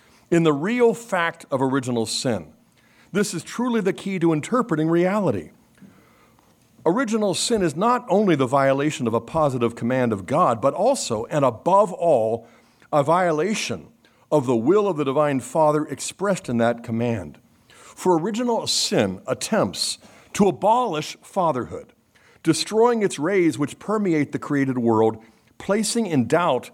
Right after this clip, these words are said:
the truth about God who is love, and leaving man only with a sense of the master-slave relationship.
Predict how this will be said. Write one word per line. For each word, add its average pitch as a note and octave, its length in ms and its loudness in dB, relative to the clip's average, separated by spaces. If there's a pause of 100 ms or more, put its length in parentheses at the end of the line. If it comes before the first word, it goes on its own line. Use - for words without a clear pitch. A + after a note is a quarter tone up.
(120)
the C#3+ 80 0
truth G#3 340 -4
about B2+ 360 0
God B2 320 0
who C3+ 160 0
is A2 100 -4
love, C3 400 2 (540)
and D3 140 4
leaving F#3+ 380 2
man D#3 360 4
only G3+ 280 2
with E3+ 180 2
a C3 80 0
sense A#2+ 580 0 (340)
of C3+ 140 2
the B2 80 -2
master-slave A2+ 960 -4
relationship. G2+ 760 -4